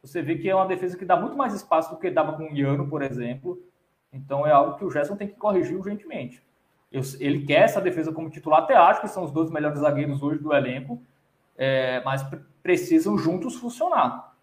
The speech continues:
né? Se não funcionar, não vai adiantar de nada.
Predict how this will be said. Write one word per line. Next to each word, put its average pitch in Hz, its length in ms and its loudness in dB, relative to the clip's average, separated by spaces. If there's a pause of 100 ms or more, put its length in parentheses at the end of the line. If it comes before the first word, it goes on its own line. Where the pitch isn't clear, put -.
(100)
né? 127 100 -12
Se - 140 -18
não 139 100 -12
funcionar, 151 720 -4 (260)
não 135 200 -12
vai 127 180 2
adiantar 135 300 -4
de 214 80 -6
nada. 120 300 -2